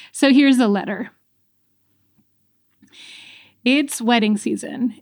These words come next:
and I'm already dreading it." <laughs> All of it just seems so excessive. The travel, the expenses, the loss of vacation days, and that's on my end. I can't even imagine what it's like for the people getting married.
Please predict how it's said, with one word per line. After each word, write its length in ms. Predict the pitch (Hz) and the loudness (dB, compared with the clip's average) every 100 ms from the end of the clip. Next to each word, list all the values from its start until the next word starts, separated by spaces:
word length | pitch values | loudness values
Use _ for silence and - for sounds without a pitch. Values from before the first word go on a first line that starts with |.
| _ | _
and 240 | 226 220 220 | -2 2 2
I'm 140 | 208 | 2
already 380 | 208 226 240 226 | 2 2 2 0
dreading 460 | 196 190 185 180 | -2 -4 -4 -6
it." 340 | - 131 - - - | -10 -14 -16 -16 -6
<laughs> 280 | 202 480 302 - - - - - _ _ - - - - - - | -6 0 -2 -2 -16 -18 -20 -20 _ _ -18 -14 -14 -14 -12 0
All 160 | 240 302 | 2 4
of 120 | 330 | 2
it 140 | 311 | 0
just 260 | 269 262 - | 0 -2 -2
seems 320 | 240 233 240 | -2 -2 -2
so 360 | - 208 208 - | -2 -2 -2 -4
excessive. 920 | 220 - - 180 - - - 214 - _ - - - _ - | -12 -12 -8 -8 -8 -10 -12 -14 -18 _ -20 -20 -20 _ -8
The 100 | 214 | -8
travel, 720 | - 233 233 233 240 233 226 - | -4 -2 0 0 0 0 -2 -4
the 140 | 208 | -6
expenses, 880 | 180 - - 202 202 214 196 190 180 | -4 -8 -6 -2 -2 -2 -2 -2 -6
the 200 | - 208 | -10 -6
loss 360 | 185 180 190 - | -4 -2 -4 -6
of 120 | 208 | -10
vacation 640 | 190 196 - 208 190 208 180 | -10 -10 -4 -4 -2 -2 -2
days, 560 | 190 190 190 196 - - - - _ | -4 -4 -6 -6 -10 -18 -20 -20 _
and 160 | - 202 | -2 0
that's 220 | 233 254 | 0 -2
on 160 | 247 196 | -4 -4
my 240 | 180 202 | -2 -2
end. 380 | 180 67 - - _ - | -4 -6 -8 -10 _ -6
I 100 | 214 | -4
can't 220 | 214 233 | 0 0
even 160 | 233 214 | 2 0
imagine 480 | 196 185 202 202 | -2 -2 -2 0
what 120 | 190 180 | -2 -4
it's 220 | 185 - | -8 -8
like 220 | 185 180 | -6 -6
for 160 | - 202 | -8 -8
the 100 | 202 | -8
people 340 | - 180 196 | -8 -8 -8
getting 300 | 180 185 185 | -6 -2 -2
married. 480 | 185 185 196 226 | -2 -4 -10 -10